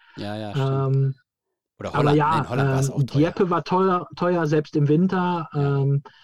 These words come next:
Speaker 2: ne, im Lockdown ge-, gefesselt für sechs Monate und dann, äh, jeden Monat, was waren's, siebenhundert, achthundert Euro,
Speaker 1: Mhm.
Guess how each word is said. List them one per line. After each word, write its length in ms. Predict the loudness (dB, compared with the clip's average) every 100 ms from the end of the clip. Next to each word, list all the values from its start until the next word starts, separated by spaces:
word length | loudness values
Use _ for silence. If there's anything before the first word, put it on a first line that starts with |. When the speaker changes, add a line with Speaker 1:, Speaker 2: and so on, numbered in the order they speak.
| -20 _ _
Speaker 2:
ne, 160 | -2 0
im 140 | 2
Lockdown 720 | 2 0 -2 -2 0 0 0 0
ge-, 100 | -2
gefesselt 440 | -2 -4 -2 -2
für 120 | -2
sechs 200 | -2 0
Monate 440 | 0 2 0 0 0
und 160 | 2
dann, 320 | 2 2 2
äh, 80 | 0
jeden 280 | 0 2 2
Monat, 320 | 2 2 -2 -6 _ -16
was 160 | -10 -4
waren's, 300 | -2 -2 -2
siebenhundert, 400 | 0 0 0 -4
achthundert 320 | -6 -4 -2
Euro, 400 | -2 0 -2 -6 _
Speaker 1:
Mhm. 340 | -14 -12 -14